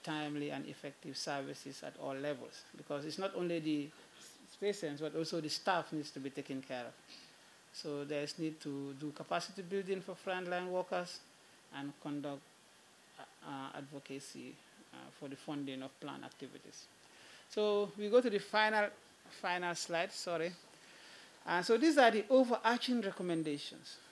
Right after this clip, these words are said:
So, so these are just like a summary of all the recommendations that we have. Um, that is one, to ensure that we,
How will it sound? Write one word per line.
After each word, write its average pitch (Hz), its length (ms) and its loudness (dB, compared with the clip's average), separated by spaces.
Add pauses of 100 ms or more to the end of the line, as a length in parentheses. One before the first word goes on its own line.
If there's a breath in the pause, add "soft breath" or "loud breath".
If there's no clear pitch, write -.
(200)
So, 151 480 -4 (320)
so 196 180 0
these 233 200 4
are 202 120 10
just 202 220 4
like 170 160 4
a 170 60 -4
summary 160 480 -2 (160)
of 151 180 -10
all 160 240 -4
the 151 80 -10
recommendations 143 880 -10
that 160 180 -10
we 170 120 -6
have. 170 180 -4 (1000 loud breath)
Um, 76 240 -8 (320)
that 180 140 0
is 175 160 -6
one, 190 320 -2
to - 500 -10
ensure 180 300 -2
that 165 220 0
we, 160 300 -2